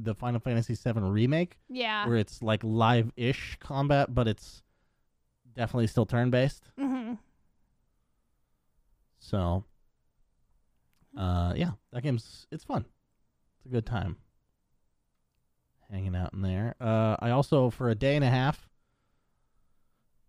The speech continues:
Speaker 1: got into, weirdly, I've never gotten into a season on Diablo before, but season twenty-two, for whatever reason, was the time I jumped in.
Speaker 2: <laughs> Okay, okay.
Speaker 1: And I only like Demon Hunters in that game.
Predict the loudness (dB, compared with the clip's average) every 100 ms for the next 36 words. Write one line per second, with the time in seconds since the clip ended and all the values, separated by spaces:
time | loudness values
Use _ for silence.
0 | _ -2 0 2 2 2 2 2 2 2
1 | 2 0 0 -2 -2 2 2 4 4 4
2 | 2 4 2 4 4 4 4 4 4 4
3 | 4 4 2 0 -4 -4 -2 -4 -2 0
4 | 0 0 2 2 2 0 2 2 2 2
5 | 2 2 2 2 2 0 -2 0 2 2
6 | 0 0 -2 -2 -2 -2 -4 _ 2 6
7 | 6 8 6 6 2 -2 -2 -6 -4 -8
8 | -6 -6 -4 -4 -4 -6 -10 -4 -4 -4
9 | _ _ _ -20 -10 -2 2 2 2 2
10 | 4 4 2 4 4 4 4 4 2 0
11 | 0 -2 -2 -2 -2